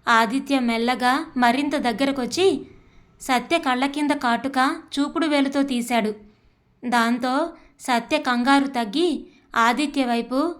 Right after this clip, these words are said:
ఆశ్చర్యంగా చూసింది. "ఎంత బాగున్నానని అడిగావుగా,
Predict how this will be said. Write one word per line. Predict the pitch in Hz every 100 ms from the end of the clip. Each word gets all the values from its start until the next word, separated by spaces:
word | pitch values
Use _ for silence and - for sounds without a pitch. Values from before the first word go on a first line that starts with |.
| 233
ఆశ్చర్యంగా | 240 277 - 320 277 254 262
చూసింది. | - 233 214 240 220 214 - _ _ _ _ _ - _ -
"ఎంత | 233 233
బాగున్నానని | 277 285 285 294 294 285 285
అడిగావుగా, | 277 269 294 294 349 453